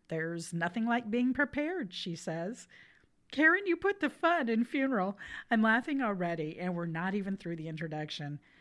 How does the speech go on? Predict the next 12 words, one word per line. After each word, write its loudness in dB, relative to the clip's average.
You 2
clearly 2
have 4
a 0
gift -4
for -4
creating 0
happiness, -6
even 2
in 4
difficult -4
happenings. -6